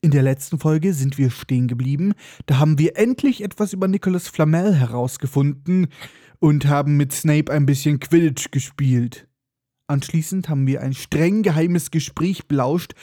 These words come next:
und dafür hat Harry nicht einmal seinen unsichtbar machenden Unsichtbarkeitsumhang der Unsichtbarkeit gebraucht. Das goldene Trio hat herausgefunden, was wir alle schon längst wussten.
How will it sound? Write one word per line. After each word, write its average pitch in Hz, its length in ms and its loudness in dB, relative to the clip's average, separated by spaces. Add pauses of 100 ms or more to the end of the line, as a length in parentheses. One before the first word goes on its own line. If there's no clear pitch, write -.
(400)
und 160 400 0
dafür 151 340 2
hat 139 160 0
Harry 139 220 2
nicht 139 300 -2
einmal 131 240 2
seinen 135 340 2
unsichtbar 170 480 2
machenden 170 460 0
Unsichtbarkeitsumhang 170 1000 2
der 190 160 0
Unsichtbarkeit 156 680 0
gebraucht. 139 580 -2 (640)
Das - 200 -4
goldene 190 340 2
Trio 180 340 0
hat 139 140 -2
herausgefunden, 175 1040 -4
was 131 320 -6
wir 143 180 0
alle 147 220 0
schon 151 200 -2
längst 147 460 -2
wussten. 202 540 -2